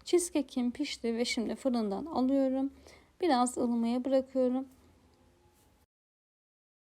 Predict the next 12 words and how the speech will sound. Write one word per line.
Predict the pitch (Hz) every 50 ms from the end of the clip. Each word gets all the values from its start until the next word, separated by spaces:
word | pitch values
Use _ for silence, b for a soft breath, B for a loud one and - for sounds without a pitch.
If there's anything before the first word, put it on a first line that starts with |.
| _ _ _ _ _ _ _ _ _ _ _ _ _ _ _ _ _ _
Cheesecake'im | - - 349 349 - - 269 254 254 - 240 233 247
biraz | 269 277 262 240 226 214 -
ılıkken, | - 247 277 294 262 262 - - - 190 196 226 294 320 B B B B B B -
e, | 208 208 208 -
önceden | - 269 294 277 302 277 269 262
hazırladığım | 240 233 254 247 - 247 240 233 220 214 196 214 220 226
sosumu | 220 - 277 269 269 - 233 208 196 190 185
da | 185 202 240 320 - -
üzerine | 262 269 247 240 226 214 202 190 180
döküyorum. | 208 240 254 247 - 285 277 262 247 262 269 277 285 b b b b b b b b b _ _ _ _
Bu | 330 330
konuda, | - 302 302 269 233 214 208 214 240 277 359 392